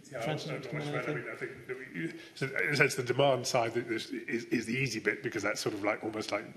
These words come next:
Speaker 1: arithmetic, wh-, wh-, which, uh, the amount of money spent and where it goes.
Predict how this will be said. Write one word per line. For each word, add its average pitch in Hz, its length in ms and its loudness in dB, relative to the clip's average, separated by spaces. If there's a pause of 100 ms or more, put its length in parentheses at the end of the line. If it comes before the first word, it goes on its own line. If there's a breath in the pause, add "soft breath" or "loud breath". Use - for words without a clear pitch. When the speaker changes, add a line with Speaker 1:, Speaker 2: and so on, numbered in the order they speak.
(140)
Speaker 1:
arithmetic, 117 520 2
wh-, 123 140 -2
wh-, 170 280 -2
which, - 220 -4
uh, - 120 -2
the 113 220 -2
amount 104 220 0
of 107 60 -8
money 98 140 -2
spent 98 280 -4
and 104 100 0
where 98 100 0
it 101 80 -4
goes. 110 340 2